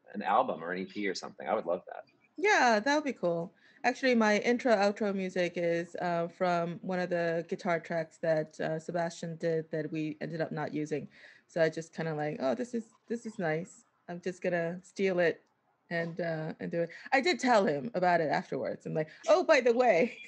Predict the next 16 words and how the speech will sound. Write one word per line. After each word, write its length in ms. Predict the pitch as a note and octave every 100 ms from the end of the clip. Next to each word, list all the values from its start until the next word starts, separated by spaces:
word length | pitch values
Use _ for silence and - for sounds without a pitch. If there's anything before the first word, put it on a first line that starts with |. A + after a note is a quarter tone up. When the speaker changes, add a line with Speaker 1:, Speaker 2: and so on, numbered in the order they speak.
| -
Speaker 2:
<laughs> 540 | C#4 - - - F4+
this 200 | E4+ D#4
is 100 | A3
what 140 | G#3+ G3+
I 80 |
did. 280 | F#3 E3+ C#3+
I 100 | F3
hope 240 | F#3 F3 F3
you're 160 | E3
okay 260 | D#3 D#3+ E3
with 140 | C#3+
it." 100 | G#2 - C#4 - - C4+ A3+ G3+
And 80 |
he's 140 | G3 F#3+
like, 160 | E3+ - -
I, 120 | -